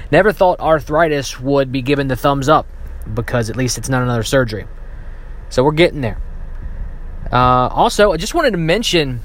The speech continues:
that, um, I just watched Michael Wilbon and his comment about DeGrom saying, "I don't care about your E R A, you just need to win games," or, or something to that effect. And I,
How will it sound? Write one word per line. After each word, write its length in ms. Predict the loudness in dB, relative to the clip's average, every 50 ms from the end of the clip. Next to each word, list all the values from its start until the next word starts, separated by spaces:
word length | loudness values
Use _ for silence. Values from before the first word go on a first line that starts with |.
| -8 -8 -8 -8 -6 -2
that, 460 | 2 4 6 6 6 4 2 0 0
um, 340 | 0 2 2 2 2 2 2
I 120 | 0 0
just 440 | 0 0 0 0 0 0 -2 -6 -8 -10 -10 -8
watched 840 | -6 -4 0 2 4 6 6 4 4 0 -4 -6 -6 -6 -6 -8 -8 -8 -10 -10 -10 -10 -10 -10 -10 -10 -10 -8 -2
Michael 340 | 2 4 4 4 4 2 2
Wilbon 540 | 2 4 2 2 2 2 0 0 -2 -4 -10 -12 -14 -10 -4
and 240 | -2 0 0 0 2
his 180 | 0 0 0 0
comment 400 | 0 2 4 4 4 4 2 2
about 300 | 4 4 4 2 2 -2
DeGrom 760 | -6 -4 0 2 4 4 4 4 4 2 0 -2 -4 -6 -8 -10 -12 -12 -12 -12 -10 -12 -12 -10 -10 -10 -10 -10 -12 -10 -10 -6 -4
saying, 680 | -2 -2 2 4 4 4 4 2 0 0 0 -2 -2 -4 -6 -2 2
"I 120 | 2 4
don't 180 | 4 4 0 -2
care 280 | -2 2 4 4 4
about 240 | 6 4 2 2 2
your 100 | -2 0
E 100 | 0 2
R 180 | 4 4 4 4
A, 360 | 4 4 2 0 0 -2 -6 -10 -14 -12 -6
you 140 | -2 0 0
just 120 | 0 0
need 140 | 0 -2 0
to 80 | 0 2
win 280 | 2 2 2 2 2
games," 460 | 2 2 2 2 2 -2 -4 -4 -2 2
or, 160 | 2 2 2
or 100 | 2 0
something 400 | 2 2 2 2 2 0 -4 -2
to 80 | 0
that 160 | 2 2 2 2
effect. 460 | 2 0 -2 -4 -4 -4 -8 -10 -10 -8 -10 -10 -10 -10 -10 -10 -10 -10 -10 -10 -8 -2
And 320 | 0 2 2 2 2 0 -2 -2
I, 140 | -2 -2 -2